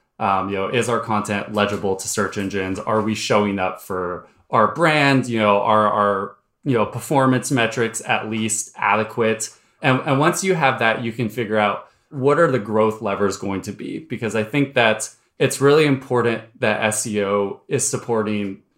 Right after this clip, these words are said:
company growth and not sort of just like a web health and maintenance activity, that it's really something that is accountable to, you know, revenue or, or leads or whatnot. And so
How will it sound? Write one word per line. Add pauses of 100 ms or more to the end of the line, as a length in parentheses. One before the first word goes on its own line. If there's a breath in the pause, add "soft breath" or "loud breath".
(100)
company
growth
and
not
sort
of
just
like
a (340 soft breath)
web
health
and
maintenance
activity,
that
it's
really
something
that (380 loud breath)
is
accountable
to,
you
know,
revenue
or,
or
leads
or
whatnot.
And
so